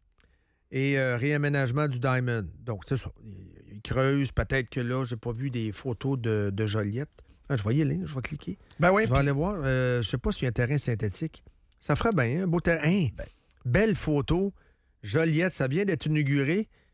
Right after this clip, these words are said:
Speaker 1: Puis les kids ont des chandails des Jays. Mais il y a des kids qui ont des chandails des Expos aussi.
Speaker 2: Ah,
Speaker 1: C'est
Speaker 2: c'est
Speaker 1: le
Speaker 2: malade.
Speaker 1: fun.
Speaker 2: Ben oui. Puis il y a beaucoup de
Speaker 1: C'est le
Speaker 2: jeunes,
Speaker 1: fun.
Speaker 2: euh, beaucoup de jeunes qui, qui, qui aiment jouer au baseball là-bas.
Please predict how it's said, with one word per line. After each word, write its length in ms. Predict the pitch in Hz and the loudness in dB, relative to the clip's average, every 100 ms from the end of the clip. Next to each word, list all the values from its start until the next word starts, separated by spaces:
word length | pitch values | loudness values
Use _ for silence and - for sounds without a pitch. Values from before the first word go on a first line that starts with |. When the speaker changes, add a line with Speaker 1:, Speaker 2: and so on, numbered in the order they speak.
| _ | _
Speaker 1:
Puis 100 | - 143 | -2 0
les 140 | 143 | 2
kids 200 | - 220 | 0 2
ont 100 | 156 | 2
des 140 | 139 | 2
chandails 480 | 123 156 139 160 202 | 2 2 2 2 0
des 240 | 151 131 123 | 0 0 0
Jays. 600 | 135 165 214 185 120 - - - - _ _ - | 0 0 0 -2 -6 -10 -20 -20 -20 _ _ -4
Mais 80 | 127 | 0
il 40 | |
y 40 | |
a 40 | 143 | 2
des 140 | 143 | 2
kids 240 | - 226 190 | 0 -4 0
qui 80 | |
ont 60 | 151 | 0
des 80 | 139 | 0
chandails 380 | 156 139 165 196 | 2 2 2 0
des 280 | 143 127 165 | 0 2 0
Expos 340 | - - 190 | -2 -4 -4
aussi. 380 | 143 - - 151 - | -2 -4 -6 -6 0
Speaker 2:
Ah, 80 | 107 | 2
Speaker 1:
C'est 60 | 196 | 4
Speaker 2:
c'est 40 | 190 | 2
Speaker 1:
le 40 | |
Speaker 2:
malade. 440 | 170 277 370 151 | 2 0 0 -2
Speaker 1:
fun. 60 | 104 82 | -2 -2
Speaker 2:
Ben 140 | 170 | 0
oui. 360 | 127 147 151 - - - _ _ _ _ _ | 0 0 0 -4 -12 -20 _ _ _ _ _
Puis 80 | 160 | -4
il 20 | |
y 20 | |
a 40 | 151 | -2
beaucoup 260 | 254 294 | 0 0
de 60 | 165 | 2
Speaker 1:
C'est 100 | 143 | 2
le 60 | |
Speaker 2:
jeunes, 280 | 165 190 135 | 2 2 0
Speaker 1:
fun. 20 | 110 | -2
Speaker 2:
euh, 140 | 104 | -4
beaucoup 240 | 139 196 | -4 -4
de 60 | 180 | 0
jeunes 300 | 147 175 160 | 2 2 0
qui, 220 | - 117 | -2 -6
qui, 280 | - 120 104 | -4 -4 -4
qui 140 | - | 0
aiment 140 | 165 170 | 2 2
jouer 160 | 143 | 2
au 40 | 156 | 2
baseball 560 | 135 104 104 113 139 | 0 0 0 0 2
là-bas. 380 | 117 101 117 131 | 0 0 0 -2